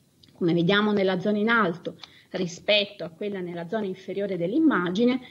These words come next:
presentano uno stato di conservazione molto differente. Sono luoghi che hanno avuto azioni che hanno portato a una serie di fenomeni di degrado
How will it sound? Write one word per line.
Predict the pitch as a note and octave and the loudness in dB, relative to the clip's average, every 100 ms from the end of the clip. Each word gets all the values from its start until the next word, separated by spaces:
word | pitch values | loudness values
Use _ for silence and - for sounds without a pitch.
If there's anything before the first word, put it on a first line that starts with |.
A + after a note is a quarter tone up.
| - _ | -20 _
presentano | D4 E4 G#3 A#3+ B3 | 2 4 2 2 2
uno | G#3 F#3+ | 2 0
stato | - F#3+ | -2 -2
di | F#3 | -2
conservazione | F#3 A3+ A3+ C4 E4+ - G3+ | 0 0 0 0 0 0 2
molto | F#3+ E3+ F3 | 4 2 2
differente. | D#3 D#3 G3 - - - G3 - - - | 2 0 -6 -8 -12 -8 -8 -8 -20 -20
Sono | - - G3+ | -4 2 4
luoghi | F#3 G3+ G3 F#3+ F#3 | 6 6 6 4 -2
che | E3+ | -2
hanno | E3+ | 0
avuto | F3 G3 G3+ F#3 - | 2 2 2 0 -2
azioni | F3 - - C4+ B3+ F3+ E3+ E3 - _ _ _ - | -6 -6 -2 4 6 6 4 0 -8 _ _ _ -16
che | E3 G3+ | -6 0
hanno | F3+ F3+ | 2 2
portato | F3+ G3 - A#3 G3 E3 | 2 -4 0 4 4 2
a | F3+ | 0
una | F3 F#3 | -2 -2
serie | - B3+ A#3 | -4 0 0
di | E3+ | 0
fenomeni | F#3 G#3+ G3+ | 0 2 4
di | F3+ | 4
degrado | A3 G#3+ F#3 G#3+ A#3+ | 4 4 4 4 2